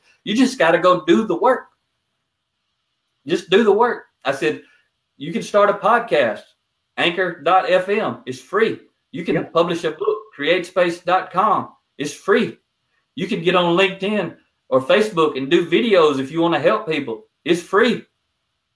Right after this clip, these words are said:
Speaker 1: You, but you gotta do it. You gotta go do the stuff." Most people rather write a check and go sit in a class, 'cause then they kinda let themselves off, off the hook.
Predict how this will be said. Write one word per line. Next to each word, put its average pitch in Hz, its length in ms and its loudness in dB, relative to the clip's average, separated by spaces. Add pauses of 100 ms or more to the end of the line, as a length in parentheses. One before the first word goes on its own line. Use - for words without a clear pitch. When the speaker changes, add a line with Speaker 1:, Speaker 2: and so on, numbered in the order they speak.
(360)
Speaker 1:
You, 170 200 -8
but 165 200 -2
you 196 80 -6
gotta 208 400 2
do 262 220 4
it. - 200 -2
You - 80 -8
gotta 196 220 2
go 214 160 0
do 202 200 4
the 208 140 2
stuff." 220 500 -2 (1400)
Most 214 220 0
people 196 240 2
rather 170 220 4
write 180 240 4
a - 40 -14
check 226 240 2
and 147 80 -8
go 156 100 2
sit 170 220 2
in 165 100 -2
a - 40 -8
class, 180 460 0 (380)
'cause 135 100 -2
then 196 140 0
they 175 140 2
kinda 170 220 2
let 170 160 2
themselves 160 380 -2
off, 165 260 2
off 156 200 0
the 143 60 -12
hook. 175 340 -2